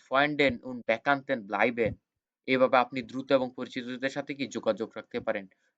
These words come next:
Durch ein Network kann man schnell im Kontakt mit anderen Leuten treten und das spart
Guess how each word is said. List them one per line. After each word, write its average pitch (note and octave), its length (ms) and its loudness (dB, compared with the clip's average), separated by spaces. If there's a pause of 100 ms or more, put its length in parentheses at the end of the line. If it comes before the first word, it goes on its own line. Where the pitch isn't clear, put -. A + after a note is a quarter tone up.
(140)
Durch F#3+ 220 2 (120)
ein C3+ 140 0
Network B2+ 420 2
kann B2+ 220 -2
man B2 140 -4
schnell C3+ 440 0
im A#2+ 120 -10 (100)
Kontakt C#3 380 -4
mit A#2+ 240 -12
anderen A#2+ 600 4
Leuten A2+ 400 0 (140)
treten E3 320 0 (100)
und A#2+ 280 -16 (100)
das - 200 6 (280)
spart F3+ 440 4